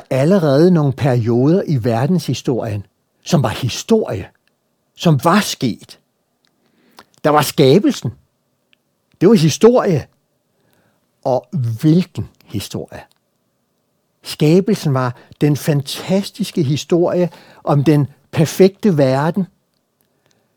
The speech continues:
den perfekte natur, inden klimaødelæggelser.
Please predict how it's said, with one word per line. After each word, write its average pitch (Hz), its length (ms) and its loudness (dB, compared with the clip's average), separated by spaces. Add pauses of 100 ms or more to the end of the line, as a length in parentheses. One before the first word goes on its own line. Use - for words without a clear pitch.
(420)
den 151 260 2 (220)
perfekte 185 540 4
natur, 175 640 0 (840)
inden 160 200 4
klimaødelæggelser. 131 1160 0